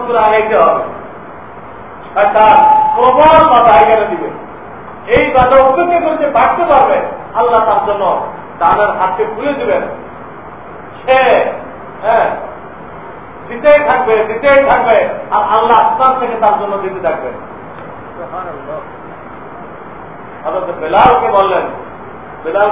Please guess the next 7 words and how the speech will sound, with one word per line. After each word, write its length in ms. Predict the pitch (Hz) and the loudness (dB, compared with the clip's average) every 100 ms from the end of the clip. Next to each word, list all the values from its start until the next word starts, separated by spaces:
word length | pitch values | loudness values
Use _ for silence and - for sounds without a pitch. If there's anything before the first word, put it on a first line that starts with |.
| 208 | -2
কিছু 260 | 214 208 165 | -6 -8 -8
খেজুর 320 | 175 214 226 | -8 -4 -2
জমা 200 | 214 202 | 0 0
করে 0 | |
রাখছিল, 540 | 196 196 170 - - - - - - - - - - - - | 0 -2 -4 -6 -12 -14 -16 -18 -18 -18 -18 -18 -18 -18 0
"ইয়া 180 | 202 233 | 2 2
বেলাল, 560 | 247 330 359 339 349 | 4 6 6 6 2